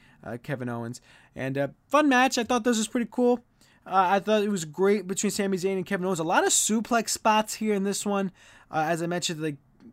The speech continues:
huge suplexes, uh, and I feel like that was one of the main focal points of this match, each trying to trade suplexes blow for blow, going off the top rope, doing it onto the apron, onto the outside, Logan Paul watching on,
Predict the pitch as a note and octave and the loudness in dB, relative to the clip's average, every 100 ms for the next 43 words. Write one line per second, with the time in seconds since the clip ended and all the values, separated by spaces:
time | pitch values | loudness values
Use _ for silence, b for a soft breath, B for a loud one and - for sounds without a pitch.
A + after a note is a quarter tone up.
0 | - E3 - C4 B3+ - F3+ C#3+ C#3 A#2 | -18 -14 -8 -2 0 0 -2 -4 -8 -10
1 | B2+ A#2 C#3+ C#3 C3+ C3 D#3+ D3+ D3 F#3 | -12 -10 -6 -4 -4 -4 -2 -4 -2 -2
2 | D#3+ D#3+ D3+ C#3 D#3 D3+ D3 D3+ C3+ D3+ | -2 -2 -2 -4 -4 -4 -4 -6 -6 -6
3 | D#3 - D3+ D3+ C3 - D3+ D3+ - F3 | -6 -8 -8 -8 -8 -6 -4 -4 -6 -8
4 | E3+ - F3 D#3+ C#3+ - D#3 D3 - D#3 | -8 -6 -4 -4 -4 -6 -4 -4 -4 -4
5 | D#3 D3 - C#3 D3 D3 D#3 C3 D3 D3 | -4 -8 -6 -6 -2 -2 -2 -4 -2 -2
6 | C3+ B B - D3 D3+ D3 D3+ C#3 D#3 | -4 B B -4 -2 0 -2 -4 -8 -4
7 | D3+ D3 D3+ D3+ C#3+ C#3+ D3 C#3+ C3+ C#3 | -2 -2 0 0 -2 0 0 0 -2 -4
8 | C#3 C3+ C#3 D3 D3 C#3+ C3+ C#3+ C#3+ D3 | -6 -6 -4 -6 -6 -4 -4 -4 -2 -2
9 | C3+ - C#3+ D3 C#3+ C#3+ C#3+ C#3+ C#3 C#3+ | -2 -2 0 2 2 -2 -4 -6 -6 -2
10 | C#3 C3+ C3+ C3+ C#3+ C#3+ C#3+ C#3+ | -2 0 -2 -4 -6 -4 -4 -4